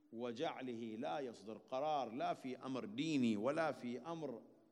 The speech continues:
إداري إلا برأيه، لا يتقدم على أمر نصير الدين الطوسي. مو بس نصير الدين الطوسي،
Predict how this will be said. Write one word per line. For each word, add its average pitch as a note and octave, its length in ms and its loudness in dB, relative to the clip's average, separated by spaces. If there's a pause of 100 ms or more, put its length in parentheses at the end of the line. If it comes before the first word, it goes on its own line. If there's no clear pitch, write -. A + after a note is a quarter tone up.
(160)
إداري E3+ 580 2
إلا E3+ 500 2
برأيه، A#2 540 0 (1000)
لا F3 260 6
يتقدم C#3+ 760 0
على A#2 200 0
أمر D3 480 -2 (500)
نصير A#2 280 0
الدين G2+ 240 -2
الطوسي. - 420 -12 (540)
مو F#3 220 4
بس G3 240 6
نصير D3 300 4
الدين A2 220 -2
الطوسي، G2 420 -10